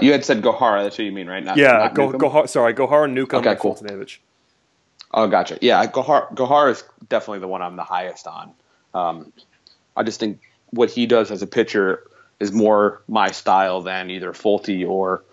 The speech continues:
Speaker 1: or Newcomb. Newcomb, I'm, I'm straight up terrified of.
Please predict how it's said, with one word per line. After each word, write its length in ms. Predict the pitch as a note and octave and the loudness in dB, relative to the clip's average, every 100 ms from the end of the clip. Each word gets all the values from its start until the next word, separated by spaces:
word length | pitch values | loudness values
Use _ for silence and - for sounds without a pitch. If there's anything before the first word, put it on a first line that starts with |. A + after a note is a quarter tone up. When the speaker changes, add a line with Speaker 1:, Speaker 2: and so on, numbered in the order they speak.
| - - - | -20 -14 -4
Speaker 1:
or 140 | F#2+ | -2
Newcomb. 400 | F#2+ F#2+ F#2+ E2+ | -2 -2 -4 2
Newcomb, 320 | A#2+ C3+ A#2+ | 4 4 4
I'm, 140 | G#2+ G#2 | 2 0
I'm 180 | G#2 G#2 | 0 -2
straight 260 | - A2 | 0 2
up 100 | F#2+ | 2
terrified 460 | - G#2 F#2 E2 E2+ | -2 -4 -2 -6 -8
of. 280 | F2 E2 | -10 -14